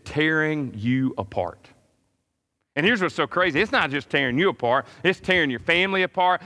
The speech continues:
It's tearing your work apart. But, but you don't think that you can let go of it. Man, can I tell you something? God wants to deliver people this morning. But you're gonna have to let go, and you're gonna have to let God.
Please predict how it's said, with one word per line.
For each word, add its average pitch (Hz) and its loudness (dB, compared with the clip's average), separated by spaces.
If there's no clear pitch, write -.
It's 170 0
tearing 175 0
your 120 -2
work 165 2
apart. 180 0
But, 147 2
but 170 2
you 208 2
don't 220 0
think 214 2
that - -2
you 208 -2
can 175 -2
let 165 2
go 170 2
of 139 2
it. 107 -4
Man, 196 0
can 208 2
I 233 4
tell 226 0
you 220 -4
something? 170 -2
God 202 4
wants 196 -4
to 165 -2
deliver 147 0
people 104 -2
this 104 -4
morning. 92 -6
But - -6
you're - -4
gonna 131 0
have 117 0
to 113 -4
let 113 0
go, 104 0
and 113 0
you're 127 0
gonna 113 -2
have 107 -2
to 98 -6
let 98 -2
God. 80 -10